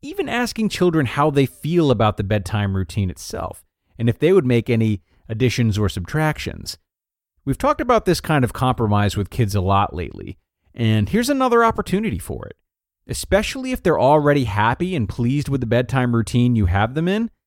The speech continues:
a sense of reward could be given to them by asking if they'd like to alter their own routine a little bit in a way that's good for them. Now, you as the parent could then decide if their request is an acceptable one, and if not, you can negotiate,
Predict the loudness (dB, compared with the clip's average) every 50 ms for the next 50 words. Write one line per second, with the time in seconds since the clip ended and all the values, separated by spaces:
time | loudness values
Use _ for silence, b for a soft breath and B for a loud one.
0 | _ _ _ _ _ _ -12 -10 -6 -4 -4 -4 -2 2 2 2 2 2 -2 -2
1 | 0 2 2 2 2 2 2 4 4 4 4 0 -4 -8 -4 -2 -2 0 2 2
2 | 2 2 2 2 2 2 2 2 2 2 0 -2 _ _ _ _ _ _ _ -6
3 | -6 -4 -2 0 0 0 0 -2 -4 -4 -4 -2 -2 -4 -4 -2 -2 0 0 0
4 | 0 0 -2 -2 -2 -2 -2 2 2 2 2 2 2 0 2 2 2 2 2 2
5 | 2 2 2 0 0 0 0 0 0 0 0 -2 -4 -2 -2 -2 0 0 0 0
6 | 0 -2 -2 0 0 0 0 0 0 0 -2 -2 -2 0 2 4 4 4 2 -2
7 | -4 -4 -6 -8 -10 -14 -18 _ _ _ _ _ _ _ _ _ _ _ _ _
8 | _ -8 -6 -6 -4 -4 -6 -4 0 2 4 4 4 4 0 -2 -2 -2 -2 0
9 | 2 2 0 0 0 0 -2 0 2 0 0 0 0 -2 -2 -2 0 0 2 2
10 | 2 0 -2 0 0 2 2 2 2 0 -2 0 0 0 0 0 0 -4 -4 -4
11 | -4 -4 -6 -4 -2 0 0 0 0 -2 -2 -2 -2 -2 -2 0 -2 -2 -4 -6
12 | _ _ _ _ _ _ _ _ _ -2 0 0 0 0 0 0 0 0 0 0
13 | -2 0 0 0 0 0 -2 -2 -4 -4 -4 -4 -4 -4 -4 -6 -8